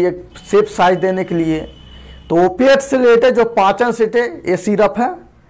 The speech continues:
इसका दाम है चौवालीस रुपये। मार्केट में भी आपको सौ डेढ़ सौ अलग मिल जाएगा, लेकिन ये चौवालीस रुपये में है, बहुत सस्ता है। हमारे पास एक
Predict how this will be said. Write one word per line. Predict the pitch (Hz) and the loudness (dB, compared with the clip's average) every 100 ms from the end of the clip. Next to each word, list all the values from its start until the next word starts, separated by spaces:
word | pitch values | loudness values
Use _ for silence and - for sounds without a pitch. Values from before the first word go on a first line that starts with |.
| _ - | _ -4
इसका | 185 - 262 | -4 -2 0
दाम | 226 240 233 | 2 2 2
है | 233 233 | 0 -2
चौवालीस | - 214 175 165 - | 0 2 2 0 -4
रुपये। | - 76 - - - - - - 151 | -12 -14 -16 -20 -20 -20 -20 -10 -2
मार्केट | 175 196 240 233 | 0 0 0 0
में | 240 | 0
भी | 240 262 | -2 -4
आपको | 269 - 156 196 | -6 -8 -8 -6
सौ | 185 208 208 | -2 0 0
डेढ़ | 196 | -2
सौ | 196 190 185 | -2 0 0
अलग | - - 175 185 - - - | -2 -4 -2 -2 -6 -20 -8
मिल | 165 202 | -4 0
जाएगा, | 196 180 208 - - - - 147 | 0 0 -2 -8 -14 -20 -14 -8
लेकिन | 151 175 | -4 0
ये | 214 233 - - | 0 -2 -8 -10
चौवालीस | - 185 185 180 | 0 2 2 0
रुपये | 160 143 110 | -2 -4 -6
में | 98 | -6
है, | 107 - _ _ - | -14 -20 _ _ -10
बहुत | 156 214 233 | 0 0 2
सस्ता | 214 214 220 | -2 0 -2
है। | 220 269 - - - - - - - - - - - - - - - | -2 -4 -14 -20 -20 -20 -20 -20 -20 -20 -20 -20 -20 -20 -20 -18 -10
हमारे | 151 175 208 240 | -4 2 4 4
पास | 247 262 240 | 4 2 4
एक | 247 254 | 2 2